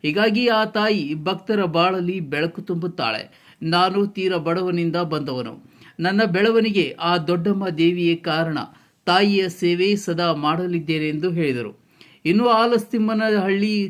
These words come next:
ದೊಡ್ಡಮ್ಮ ದೇವಿ ವರ್ಷದಿಂದ ವರ್ಷಕ್ಕೆ ತನ್ನ ಭಕ್ತರ ಸಂಖ್ಯೆಯನ್ನ ಹೆಚ್ಚಿಸಿಕೊಳ್ಳುತ್ತಿದ್ದಾಳೆ.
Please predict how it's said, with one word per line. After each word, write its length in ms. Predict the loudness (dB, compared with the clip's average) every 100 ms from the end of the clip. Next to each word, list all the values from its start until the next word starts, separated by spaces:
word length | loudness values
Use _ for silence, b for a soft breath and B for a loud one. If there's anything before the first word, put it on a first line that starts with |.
| -8 -8 -2
ದೊಡ್ಡಮ್ಮ 420 | 0 2 2 0
ದೇವಿ 340 | 2 0 -2
ವರ್ಷದಿಂದ 560 | -4 -6 -4 -4 -4 -2
ವರ್ಷಕ್ಕೆ 640 | -2 -4 -4 -6 -4 -6 -4
ತನ್ನ 180 | -4 -2 -2
ಭಕ್ತರ 400 | -4 -6 -6 -6
ಸಂಖ್ಯೆಯನ್ನ 600 | -4 -6 -6 -4 -4 -2 -4
ಹೆಚ್ಚಿಸಿಕೊಳ್ಳುತ್ತಿದ್ದಾಳೆ. 1120 | -4 -8 -12 -14 -6 -6 -6 -8 -4 -4 -4